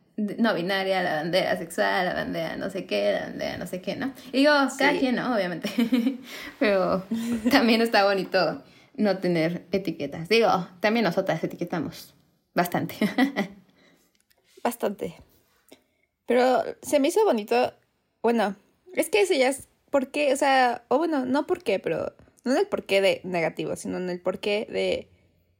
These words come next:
Speaker 2: cuestionamiento in-, realmente.
Speaker 1: Ujú.
Speaker 2: Mi pancita está sonando como no tienes idea. Vas a tener el mismo problema esta
Speaker 1: No.
Speaker 2: vez.
Speaker 1: <laughs> Se va a quedar en <laughs> Para los que escuchaban la vez
Speaker 2: Pero
Speaker 1: pasada,
Speaker 2: bueno.
Speaker 1: no era Ashley tirándose pedos, ¿eh? Era su estómago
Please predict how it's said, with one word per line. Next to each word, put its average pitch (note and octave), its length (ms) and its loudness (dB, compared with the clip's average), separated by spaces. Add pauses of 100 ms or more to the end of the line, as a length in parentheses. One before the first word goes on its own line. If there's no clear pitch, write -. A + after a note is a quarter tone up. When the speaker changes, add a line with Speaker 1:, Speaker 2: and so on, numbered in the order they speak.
(120)
Speaker 2:
cuestionamiento A#3+ 680 0
in-, C4 180 2 (260)
realmente. E3+ 1040 -2
Speaker 1:
Ujú. A3+ 460 0
Speaker 2:
Mi A3 180 2
pancita A#3 720 0
está G#3+ 240 0
sonando F#3+ 460 0
como F3+ 160 0
no F3 100 -4
tienes F3 300 -8
idea. E3+ 300 -2
Vas - 200 -4
a A#3 60 0
tener F3+ 220 -4
el - 60 -6
mismo F#3 200 -6
problema E3+ 440 -4
esta A#3 200 0
Speaker 1:
No. B3+ 80 0
Speaker 2:
vez. C4+ 160 0
Speaker 1:
<laughs> - 1000 -2
Se A#3 60 0
va G3 80 2
a G#3+ 60 -4
quedar G3+ 240 2
en B3 800 0 (200)
<laughs> - 240 -18
Para C4+ 160 4
los C#4 200 4
que D4 80 -4
escuchaban D4 360 2
la F#4 100 6
vez C4+ 120 2
Speaker 2:
Pero A3+ 140 2
Speaker 1:
pasada, G#3+ 160 6
Speaker 2:
bueno. B3 160 4
Speaker 1:
no A3+ 40 6
era A3+ 160 4 (140)
Ashley G#3+ 280 -2
tirándose F3+ 520 -4
pedos, - 420 -4
¿eh? F#3+ 260 -4
Era G3+ 140 0
su G#3+ 100 -4
estómago E3+ 680 -2